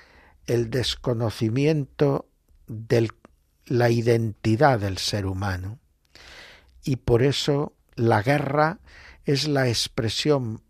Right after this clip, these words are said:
más dramática de un hombre, de un ser humano que no se conoce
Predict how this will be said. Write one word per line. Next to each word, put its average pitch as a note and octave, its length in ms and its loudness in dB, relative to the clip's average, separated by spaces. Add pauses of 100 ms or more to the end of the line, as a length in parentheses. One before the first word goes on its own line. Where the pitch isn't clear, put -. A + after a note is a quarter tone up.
(120)
más B2 640 -4 (420)
dramática A#2+ 1000 0 (380)
de A#2+ 80 0
un A#2+ 140 2
hombre, B2 640 -2
de A2+ 80 0
un A#2+ 140 0
ser B2+ 280 -4
humano A#2 500 -4 (100)
que A2 160 -2
no A#2 120 -4
se B2 200 -6
conoce A#2+ 600 -2